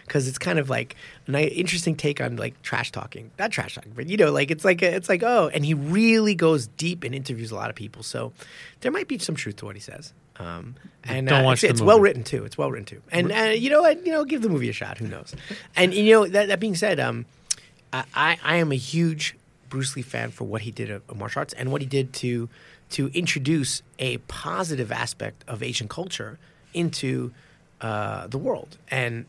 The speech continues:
Speaker 1: and that's a great thing. Um, you know, uh, for, for our image of China in the sixties, fifties, forties, fifties, sick man of Asia. And, you know, um, a lot of Asian men feel that their image has been emasculated through racism and, and imperialism. And,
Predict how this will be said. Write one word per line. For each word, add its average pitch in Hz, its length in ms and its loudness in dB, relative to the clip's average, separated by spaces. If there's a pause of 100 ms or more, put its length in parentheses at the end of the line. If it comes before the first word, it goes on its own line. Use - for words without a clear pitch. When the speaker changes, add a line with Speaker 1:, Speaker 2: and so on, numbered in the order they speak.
Speaker 1:
and 127 120 -4
that's 170 180 -4
a - 20 -4
great 131 240 -4
thing. 117 280 -6 (140)
Um, 110 380 -8
you 127 80 -4
know, 113 280 -6
uh, 117 160 -8
for, 120 300 -6
for 120 200 -8
our 123 100 -2
image 147 280 -2
of 110 100 -8
China 123 300 -4
in 110 100 -8
the 101 60 -10
sixties, 123 500 -8
fifties, - 280 -12
forties, 117 280 -8
fifties, 120 420 -12
sick - 220 -6
man 104 160 -6
of 98 80 -8
Asia. 107 300 -6
And, 104 200 -8 (360)
you 135 80 -4
know, 123 220 0
um, 117 260 -8
a 101 80 -8
lot 131 200 0
of 120 80 -4
Asian 120 320 -6
men 120 300 -6 (240)
feel 127 220 -2
that 113 140 -8
their 113 140 -6
image 127 240 -6
has 104 140 -8
been 107 140 -10
emasculated 113 840 -6
through 113 480 -8
racism 110 720 -8
and, 104 220 -14
and 104 260 -12
imperialism. 113 640 -6 (420)
And, 131 340 -2